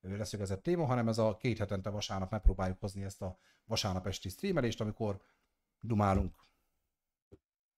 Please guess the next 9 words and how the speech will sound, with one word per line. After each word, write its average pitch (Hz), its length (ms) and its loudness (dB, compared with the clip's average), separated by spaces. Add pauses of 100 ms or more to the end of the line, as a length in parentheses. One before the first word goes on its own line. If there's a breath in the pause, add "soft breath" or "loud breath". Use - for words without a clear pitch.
(640)
Megbeszéljük, 120 440 0
kivel 104 220 0
mi 151 100 2
történt, 110 360 0
ki 131 100 -4
mit 117 160 -2
nézett 98 300 -6
meg 123 100 -8
akkor, 117 400 -2